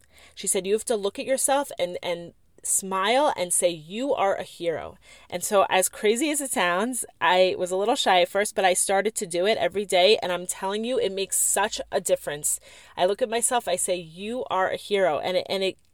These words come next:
it, I instantly feel happier. It's unbelievable. And Rabbi Pliskin says, you know, you can look at yourself and just smile and wave hello, and even th-,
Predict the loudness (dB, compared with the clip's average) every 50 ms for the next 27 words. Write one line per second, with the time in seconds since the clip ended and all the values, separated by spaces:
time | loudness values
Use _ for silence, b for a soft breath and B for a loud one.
0 | _ _ _ 4 6 6 8 8 8 6 6 4 0 0 0 2 2 2 0 -2
1 | -2 2 2 4 6 6 6 6 4 2 -2 -2 -2 -6 -12 b b b b b
2 | b -4 -4 -4 -6 _ 4 6 6 6 8 6 2 2 2 2 0 -2 -2 0
3 | -2 -2 -2 _ B B B B B B -4 0 4 4 6 6 6 4 4 2
4 | 0 0 0 0 0 2 6 6 6 6 4 2 -2 0 0 0 0 0 -2 -4
5 | -2 -2 -2 -2 0 0 0 2 4 2 2 2 0 -2 0 0 0 0 2 4
6 | 4 6 6 4 4 2 0 0 0 0 0 0 0 2 6 8 8 8 6 4
7 | 0 0 0 0 -2 -2 -2 -4